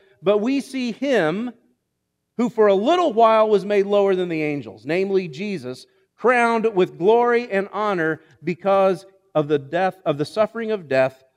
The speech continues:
so that by the grace of God he might taste death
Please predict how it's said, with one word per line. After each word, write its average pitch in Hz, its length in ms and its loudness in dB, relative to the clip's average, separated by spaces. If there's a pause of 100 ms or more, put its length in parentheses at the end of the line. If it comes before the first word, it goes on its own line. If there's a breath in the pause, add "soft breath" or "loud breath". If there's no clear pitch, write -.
(180)
so 170 220 -6
that 165 180 -2
by 160 240 2
the 143 120 -6
grace 180 500 -6
of 165 240 -12
God 143 520 -2 (300)
he 196 460 -10 (120)
might 160 440 -6
taste 143 420 -10
death 123 400 -4